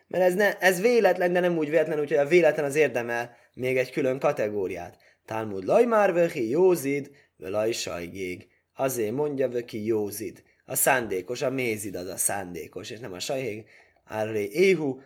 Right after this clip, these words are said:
völajál gaj, ö, a testvérét, nem pedig más nemzetből valót. Le horgajbő ormó,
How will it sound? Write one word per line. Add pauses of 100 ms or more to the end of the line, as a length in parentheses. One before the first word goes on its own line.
(140)
völajál
gaj, (340)
ö, (120)
a (420)
testvérét,
nem
pedig
más
nemzetből
valót. (320)
Le
horgajbő
ormó,